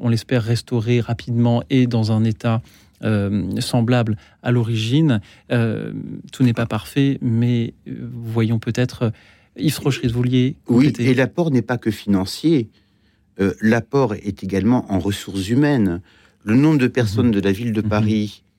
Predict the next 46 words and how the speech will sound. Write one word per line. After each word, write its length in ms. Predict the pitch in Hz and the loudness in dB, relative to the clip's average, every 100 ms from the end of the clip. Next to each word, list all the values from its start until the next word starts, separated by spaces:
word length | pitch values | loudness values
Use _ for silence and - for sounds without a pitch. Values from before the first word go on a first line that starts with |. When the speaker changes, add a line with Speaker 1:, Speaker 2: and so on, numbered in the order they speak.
| _ _ | _ _
Speaker 2:
pour 120 | - 107 | 0 2
moi, 160 | 107 | 2
en 40 | 95 | 0
ce 100 | - | -4
qui 60 | |
Speaker 1:
Oui. 60 | 113 | -2
Speaker 2:
concerne, 200 | 110 101 | 0 -2
puisque 260 | 85 - | -4 -6
Saint-Eustache 460 | 101 98 95 110 107 | -4 -4 -4 -4 -4
Speaker 1:
Mhm. 80 | 123 | -4
Speaker 2:
est 80 | 101 | -8
propriété 480 | 104 95 104 98 107 | -8 -2 -2 0 0
de 60 | |
la 80 | 98 | -2
ville 160 | 95 92 | -2 -4
de 80 | 90 | -6
Paris, 400 | 98 95 95 95 - - _ | -6 -2 -2 -2 -10 -20 _
le 100 | 98 | 0
nombre 140 | 127 135 | 2 2
de 80 | 113 | 0
personnes 380 | 117 - 113 | -4 -2 -2
des 120 | 92 95 | 0 2
monuments 440 | 127 147 143 127 | 4 4 4 2
historiques 680 | 117 - 120 110 107 - _ - | 0 -2 -4 -2 -4 -8 _ -10
qui 180 | 104 | 0
interviennent 880 | 98 143 151 151 131 135 127 117 95 - _ _ - | 2 2 0 -2 0 0 2 0 -2 -6 _ _ -8
et 60 | 104 | -8
qui 160 | - | -8
travaillent, 640 | - - 139 143 139 123 101 | -12 -2 0 2 2 0 0
Speaker 1:
Mhm. 120 | 90 - _ _ _ - | -4 -8 _ _ _ -2
Speaker 2:
euh, 120 | 98 - | -2 -2
pour 200 | - 113 | -2 0
l'église 340 | 117 107 123 107 | 0 0 0 0
de 80 | 98 | -4
Saint-Eustache 540 | - 101 98 113 - | -2 -2 0 -4 -2
et 120 | - 107 | -4 2
d'autres 400 | 170 180 110 110 | 0 0 -4 -4
églises, 460 | 101 143 202 107 | -2 0 2 2
Speaker 1:
Mhm. 480 | 92 - _ _ 95 | -2 -6 _ _ -10
Speaker 2:
euh, 20 | |
quatre-vingts 480 | 90 127 117 117 120 | -2 -2 -2 -2 0
édifices 420 | 110 107 107 117 | 0 -2 -4 -10
cultu-, 340 | - 98 135 107 | -10 -6 0 0
Speaker 1:
Et 80 | |
Speaker 2:
cultuels, 460 | 107 101 - 110 98 | 0 -4 0 0 0
euh, 160 | 92 | -2